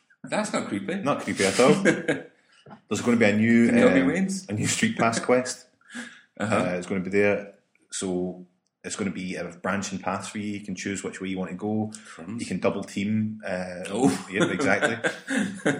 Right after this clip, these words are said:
Speaker 2: And, uh, don't bring us down a,
Speaker 1: Sorry.
Speaker 2: don't take us down a crass route just 'cause Rory's here.
Speaker 1: <laughs> I can't help it. He brings it out of me.
Speaker 2: And there's new, uh, puzzle swap, uh, images to get.
Speaker 1: Cool.
Speaker 2: So there we go.
Speaker 1: Good
Speaker 2: Nice wee
Speaker 1: stuff.
Speaker 2: update. For
Speaker 1: Aye.
Speaker 2: nothing.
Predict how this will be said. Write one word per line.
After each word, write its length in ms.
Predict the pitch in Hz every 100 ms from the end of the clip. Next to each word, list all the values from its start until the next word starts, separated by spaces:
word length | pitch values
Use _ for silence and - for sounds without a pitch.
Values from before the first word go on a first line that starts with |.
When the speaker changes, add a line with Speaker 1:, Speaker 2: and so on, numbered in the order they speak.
| -
Speaker 2:
And, 640 | - 190 92 92 92 90
uh, 220 | 90 85
don't 200 | 87 85
bring 200 | - 127
us 100 | 101
down 160 | - 90
a, 160 | 85 85 _
Speaker 1:
Sorry. 340 | - 87 87 85
Speaker 2:
don't 160 | 120 117
take 120 | 117
us 100 | 95
down 120 | 92
a 40 | 87
crass 420 | - 82 - -
route 180 | 90 90 _
just 140 | - -
'cause 160 | 143
Rory's 280 | 87 95 104
here. 220 | 110 110 -
Speaker 1:
<laughs> 100 | _
I 40 | 110
can't 280 | - -
help 260 | - 101 -
it. 220 | 101 - - -
He 80 | 95
brings 260 | 107 110
it 60 | 82
out 60 | 95
of 100 | 98
me. 80 | 101 -
Speaker 2:
And 100 | 101
there's 140 | 101
new, 180 | 113 113
uh, 60 | 117
puzzle 220 | 117 135 160
swap, 420 | - 160 - - _ _ _
uh, 120 | 120 120
images 300 | 135 139 139
to 80 | 135
get. 320 | 143 - - - -
Speaker 1:
Cool. 420 | 131 175 190 - _
Speaker 2:
So 120 | -
there 100 | 196
we 40 | 139
go. 220 | 127 180
Speaker 1:
Good 100 | 175
Speaker 2:
Nice 180 | 170 -
wee 100 | -
Speaker 1:
stuff. 180 | 139
Speaker 2:
update. 280 | - 180 -
For 80 | -
Speaker 1:
Aye. 80 | 190
Speaker 2:
nothing. 340 | 233 - 277